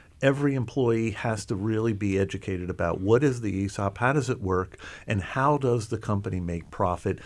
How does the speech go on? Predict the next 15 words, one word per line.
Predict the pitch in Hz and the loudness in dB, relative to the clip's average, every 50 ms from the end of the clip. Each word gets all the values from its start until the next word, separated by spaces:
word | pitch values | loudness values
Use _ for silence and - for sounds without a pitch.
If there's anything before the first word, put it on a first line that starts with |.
| - - - - - | -16 -18 -14 -6 -4
and | 104 92 82 | -4 -2 -4
how | - - - 123 135 135 | -4 -4 -2 0 0 0
can | 131 - - 117 107 98 | -2 -2 -2 0 0 0
that | 92 101 113 131 | 0 0 0 0
employee, | 131 117 98 - - - 120 113 107 107 107 107 101 95 - - - - - - - - 113 - - - - - - | 0 0 0 -2 -2 -2 0 2 2 2 2 2 0 -4 -6 -10 -20 -20 -20 -20 -18 -16 -16 -16 -16 -18 -12 -4 -2
uh, | 98 92 | 0 0
work | 92 101 107 135 156 147 - - - - - | 0 2 2 2 2 2 0 -6 -12 -8 -4
to | - 113 | -2 0
make | 101 104 123 147 147 - - | 2 4 4 2 2 0 -4
profit | - 101 85 82 78 - 95 98 - - - - - | -4 -2 -2 -2 -4 -4 -6 -6 -8 -10 -18 -20 -18
for | - - 151 151 170 165 | -4 2 4 4 6 6
that, | 107 98 80 80 - - - - - - - | 4 2 0 0 -2 -8 -14 -20 -20 -8 -4
because | - 113 98 131 117 95 117 | -2 2 4 4 4 4 2
then | 120 120 120 | 2 2 2
that, | 113 113 110 113 | 2 2 2 0